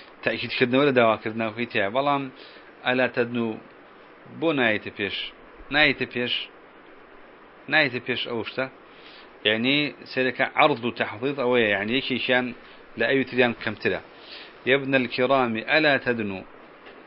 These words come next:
نايت بيش وكا ببينيت. "فتبصر ما قد حدث، ما قد حدثوك"،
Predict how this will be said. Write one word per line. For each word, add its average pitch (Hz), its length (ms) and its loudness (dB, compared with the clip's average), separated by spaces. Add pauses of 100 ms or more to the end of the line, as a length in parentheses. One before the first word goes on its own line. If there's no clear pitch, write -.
(260)
نايت 135 340 4
بيش 127 400 -2
وكا 120 640 -2 (640)
ببينيت. 117 480 2 (720)
"فتبصر 131 960 2 (500)
ما 113 280 0
قد 110 260 -4
حدث، 110 440 -4 (340)
ما 113 200 -2
قد 110 220 -6
حدثوك"، 113 600 -2